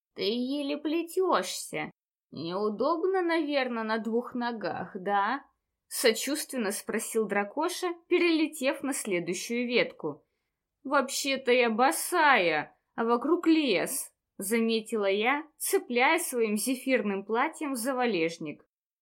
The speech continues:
В другой ситуации меня могло подобное огорчить, но я чувствовала, что время моего пребывания в этом дивном мире на исходе. Выпитый алкоголь горячил кровь,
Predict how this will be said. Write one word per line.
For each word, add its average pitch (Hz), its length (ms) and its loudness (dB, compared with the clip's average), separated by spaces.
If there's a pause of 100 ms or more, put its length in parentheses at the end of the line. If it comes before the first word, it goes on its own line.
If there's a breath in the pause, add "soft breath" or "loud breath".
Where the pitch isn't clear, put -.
(240)
В 247 140 -6
другой 277 400 0
ситуации 294 760 0
меня 302 320 0
могло 302 440 0
подобное 226 580 0
огорчить, 233 760 -2 (220)
но 302 100 -2
я 285 180 2
чувствовала, 294 800 0 (300 soft breath)
что - 300 0
время 359 360 4
моего 294 320 2
пребывания 269 760 2
в 190 60 -4
этом 226 300 2
дивном 233 480 0
мире 320 300 2
на 247 200 0
исходе. 180 800 -2 (280)
Выпитый 247 560 4
алкоголь 220 600 2
горячил 208 540 2
кровь, 311 500 -2